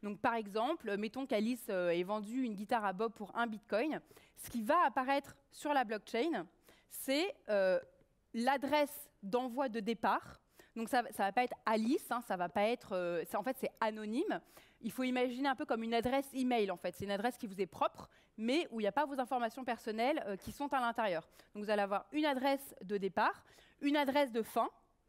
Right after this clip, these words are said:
comme si vous envoyez un email à quelqu'un où il n'y a pas ses identités qui figurent dans l'email. Et par contre, au milieu, la transaction, elle va être transparente. Vous allez voir un bitcoin. Donc en fait, ce qui va être public pour tout le monde,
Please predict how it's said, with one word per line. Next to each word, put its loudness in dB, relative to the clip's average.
comme -4
si -10
vous -4
envoyez 0
un 0
email 2
à 4
quelqu'un 0
où -10
il -2
n'y 0
a 0
pas 0
ses -8
identités -8
qui -10
figurent -4
dans -2
l'email. 0
Et 2
par 0
contre, -4
au 0
milieu, 2
la 2
transaction, -2
elle 2
va 6
être -2
transparente. -2
Vous -4
allez 2
voir 0
un 0
bitcoin. -4
Donc -4
en 2
fait, 0
ce -20
qui -4
va 0
être -4
public 0
pour -8
tout -8
le -4
monde, -2